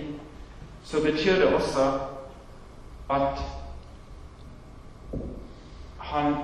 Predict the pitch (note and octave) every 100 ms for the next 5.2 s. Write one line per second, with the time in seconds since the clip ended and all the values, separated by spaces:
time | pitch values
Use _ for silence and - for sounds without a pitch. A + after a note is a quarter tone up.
0 | D3 - C3+ C3+ C#3+ - - D#3+ - B2+
1 | B2 B2 - - - - - - - -
2 | - - - - - - - - - -
3 | - - - - - - - - A#2+ C3
4 | D#3 D3+ D3+ C#3 - C3 B2+ B2+ - C#3+
5 | C#3+